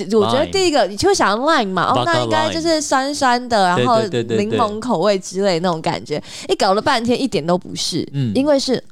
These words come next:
Speaker 1: 兰姆酒。
Speaker 2: 兰，对。
Speaker 1: 兰花的兰嘛，
Speaker 2: 对，
Speaker 1: 对不对？
Speaker 2: 那莱姆酒就是真的就是用莱姆，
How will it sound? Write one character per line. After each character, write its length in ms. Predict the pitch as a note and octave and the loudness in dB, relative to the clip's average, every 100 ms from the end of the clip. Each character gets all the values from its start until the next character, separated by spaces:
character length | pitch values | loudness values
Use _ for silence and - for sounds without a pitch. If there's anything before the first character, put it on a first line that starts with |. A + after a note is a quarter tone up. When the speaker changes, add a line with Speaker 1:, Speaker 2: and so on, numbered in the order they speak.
| - F3+ F#3+ | 0 2 4
Speaker 1:
兰 200 | F3+ F3+ | 4 2
姆 520 | G3 A3+ A3+ G3 G3+ | 0 0 2 2 0
酒。 320 | - G#3 D#3+ - - | -2 0 0 -2 -8
Speaker 2:
兰， 360 | A#2 G#2+ F#2 F#2+ | -2 -2 -2 -2
对。 60 | A3 | 0
Speaker 1:
兰 300 | G3+ G#3 F#3 | 2 0 -2
花 220 | C#4+ C#4 | -2 0
的 120 | B3 | 0
兰 180 | F3 E3+ | 0 -2
嘛， 80 | - | 0
Speaker 2:
对， 440 | E3+ E3+ C#3+ G2+ F2 | 2 2 2 0 0
Speaker 1:
对 20 | |
不 60 | |
对？ 0 | |
Speaker 2:
那 320 | F3 F#3+ - C3 | 0 0 -2 -2
莱 280 | A2 A#2 D3+ | 0 0 -2
姆 260 | B2 B2 | -2 -4
酒 260 | C3 A#2 F2+ | -2 -2 0
就 100 | G2+ | -4
是 200 | A2 A2 | -4 -4
真 180 | - D3 | -4 -4
的 100 | A#2+ | -4
就 120 | A2+ | -4
是 100 | A#2 | -2
用 160 | A2 G2+ | -2 0
莱 220 | F#2 G2+ | -2 -2
姆， 240 | G#2 - | -6 -8